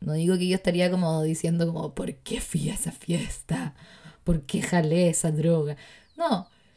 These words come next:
pero sí hubiera tenido como un dolor o,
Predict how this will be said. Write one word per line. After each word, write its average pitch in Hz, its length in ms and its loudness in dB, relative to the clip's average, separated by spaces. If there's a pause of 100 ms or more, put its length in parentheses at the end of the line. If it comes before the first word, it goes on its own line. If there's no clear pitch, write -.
(360)
pero 226 200 8
sí 339 540 0
hubiera 320 220 2
tenido 294 300 -6
como 285 180 -4
un 294 100 -4
dolor 254 540 4
o, 185 420 2